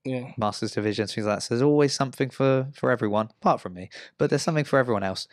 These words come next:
Speaker 1: I generally think, like I said, from January next year, I think I'll be looking to try and proper. I think this year was more of a, uh, like I said, there's, uh,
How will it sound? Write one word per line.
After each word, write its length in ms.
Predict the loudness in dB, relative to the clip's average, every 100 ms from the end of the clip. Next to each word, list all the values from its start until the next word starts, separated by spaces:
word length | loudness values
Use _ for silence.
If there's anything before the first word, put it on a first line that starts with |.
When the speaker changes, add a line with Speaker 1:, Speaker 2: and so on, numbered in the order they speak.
| _ 0
Speaker 1:
I 80 |
generally 240 | 4 6 6
think, 220 | 2 2
like 160 | 0 -2
I 20 |
said, 220 | -4 -2
from 520 | 0 0 -2 -4 -6 -2
January 300 | 0 0 -2
next 180 | -4
year, 100 | -4
I 60 | -4
think 360 | -4 -4 -6 _ _ -6
I'll 200 | -2 -2
be 460 | -4 -8 -8 -10 _ _ _ -6
looking 340 | -4 -2 -4
to 120 | -4 -6
try 320 | -2 -2 -2
and 220 | -4 -8 -14 -20 -12
proper. 720 | -4 -4 -2 -2 0 -2 -6 _ _ _ _ _ _ -2
I 80 |
think 160 | 0 0
this 160 | 0 2
year 140 | 2
was 100 | 2
more 300 | 4 4 4
of 80 | 2
a, 320 | 0 0 -4 _ _ -8 -2
uh, 140 | 0
like 180 | 0 -2
I 20 |
said, 240 | -6 -6 -6
there's, 200 | -2 -2
uh, 80 | -4